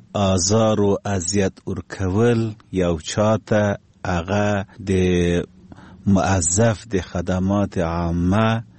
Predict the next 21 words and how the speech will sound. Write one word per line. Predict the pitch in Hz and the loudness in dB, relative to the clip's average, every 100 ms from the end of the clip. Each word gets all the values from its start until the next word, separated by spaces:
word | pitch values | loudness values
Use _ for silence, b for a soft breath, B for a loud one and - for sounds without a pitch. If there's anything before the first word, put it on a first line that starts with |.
| - | -8
په | |
خپله | 120 127 - 143 143 135 | -6 -8 0 2 4 2
واسطه | 135 127 - 123 - 131 127 120 - _ _ - | 2 0 -2 -2 0 2 0 -4 -14 _ _ -10
یا | 92 92 107 131 127 | -2 2 4 4 2
یې | 95 | 0
په | 101 - | -4 -4
سکوت | 98 87 - 135 147 139 - - B B B B - | -4 -6 0 4 4 2 -6 -20 B B B B -4
او | 104 101 | 0 2
یا | 95 113 131 127 | 4 4 4 2
یې | 107 87 78 _ _ - | 2 -2 -6 _ _ -18
درېمګړي | 107 90 98 98 101 101 98 143 131 | -14 -4 0 2 2 2 2 4 2
کس | - 110 101 - | 0 -2 -2 -2
په | 95 | 0
واسطه | 95 - 107 | 0 0 0
باندې | 101 98 92 90 90 | 2 2 2 2 2
یو | 87 90 90 | 2 2 2
مظنون | 87 78 104 127 127 - | 0 2 4 6 4 0
او | 90 | -2
یا | 90 | 0
متهم | 90 90 - 101 113 107 | -2 -4 -4 -2 -2 0
ته | 107 | 0